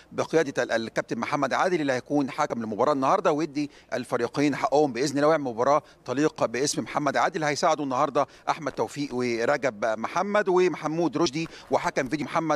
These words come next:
مح-، محمد عباس قبيل ومساعد ابراهيم محجوب. يا رب باذن الله النهارده يكونوا موفقين الى حد ما باذن الله وحد كبير، ويدي للفريقين حقهم باذن الله. يمكن الاستاد استعد على اعلى مستوى، الفريقين وصلوا منذ حوالي ربع ساعه. يمكن بيس-، مستر بيتسو موسيماني حريص يمكن امامي الان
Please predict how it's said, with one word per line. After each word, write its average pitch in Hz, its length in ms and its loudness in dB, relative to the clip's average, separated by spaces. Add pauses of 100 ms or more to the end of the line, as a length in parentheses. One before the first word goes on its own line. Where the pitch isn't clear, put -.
(140)
مح-، 123 200 -4 (140)
محمد 139 400 -2
عباس 127 400 0
قبيل 135 460 0
ومساعد 139 540 2
ابراهيم 123 380 -4 (260)
محجوب. - 320 2
يا 143 60 6
رب 135 140 -2
باذن 135 220 -2
الله 139 120 2
النهارده 143 300 2
يكونوا 151 220 0
موفقين 131 480 0
الى 123 160 0
حد 139 260 -2
ما 147 200 2
باذن 135 260 -6
الله 147 140 4
وحد 139 300 0
كبير، 143 340 -2 (280)
ويدي 143 460 2
للفريقين 139 360 0
حقهم 135 360 2
باذن 113 260 2
الله. 107 180 0
يمكن 113 200 -2
الاستاد 165 320 2
استعد 139 340 -2
على 135 120 2
اعلى 139 220 2
مستوى، 175 300 4
الفريقين 160 440 -2
وصلوا 160 280 -2 (260)
منذ 135 160 -2
حوالي 143 380 4
ربع 131 220 4
ساعه. 151 180 2
يمكن 135 400 -4
بيس-، 139 320 -4
مستر 139 460 2 (260)
بيتسو 151 260 2
موسيماني 139 380 0
حريص 143 420 2
يمكن 127 280 -4
امامي 131 400 2
الان 131 260 2